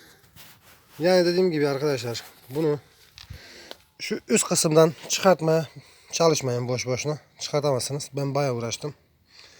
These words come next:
Çıkmadı. En güzeli şu tekerimizi dışa doğru şey yapıyoruz.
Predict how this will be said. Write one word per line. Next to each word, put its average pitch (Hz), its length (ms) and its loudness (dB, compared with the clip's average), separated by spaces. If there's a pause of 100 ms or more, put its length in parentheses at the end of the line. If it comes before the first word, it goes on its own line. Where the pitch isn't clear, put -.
(640)
Çıkmadı. 135 520 -4 (1600)
En 180 180 6
güzeli 147 560 2 (1200)
şu - 140 -8
tekerimizi 160 520 0
dışa 160 260 2
doğru 156 160 0
şey 160 160 0
yapıyoruz. 156 460 -4